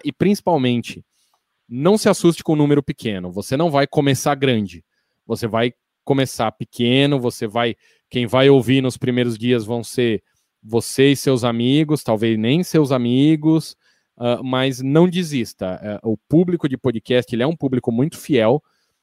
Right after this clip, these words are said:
Quando, a partir do momento que a pessoa gostou do seu podcast, ela vai ouvir outros, ah, e produza. Vai gravando, vai fazendo,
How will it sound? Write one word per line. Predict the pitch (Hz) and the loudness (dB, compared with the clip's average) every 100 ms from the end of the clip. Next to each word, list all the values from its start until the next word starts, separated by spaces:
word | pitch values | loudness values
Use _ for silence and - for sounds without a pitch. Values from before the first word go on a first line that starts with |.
| _ | _
Quando, | _ 120 120 | _ -4 -4
a | 123 | -4
partir | 120 107 160 | -4 -2 -2
do | 202 | 0
momento | 202 160 135 | -2 -2 -4
que | - | -6
a | |
pessoa | 127 123 131 | -6 -2 -2
gostou | 117 120 - 151 | 0 0 2 4
do | 170 | 4
seu | 160 | 2
podcast, | 139 127 - 117 - | 0 -4 -4 -6 -4
ela | 101 92 | -4 -4
vai | 92 117 180 | 0 4 6
ouvir | 175 147 | 4 4
outros, | 113 120 - 170 - _ _ _ _ _ _ - | 4 4 0 -8 -10 _ _ _ _ _ _ -8
ah, | 120 _ | -8 _
e | 147 _ | -6 _
produza. | - 190 170 135 92 82 _ _ _ _ _ _ _ | 2 4 4 0 -2 -14 _ _ _ _ _ _ _
Vai | - 107 127 | -6 -2 0
gravando, | 151 147 147 127 92 | 2 0 0 -2 -6
vai | 82 110 | -6 -4
fazendo, | 120 151 127 127 123 131 156 | -2 -6 -4 -6 -6 -6 -8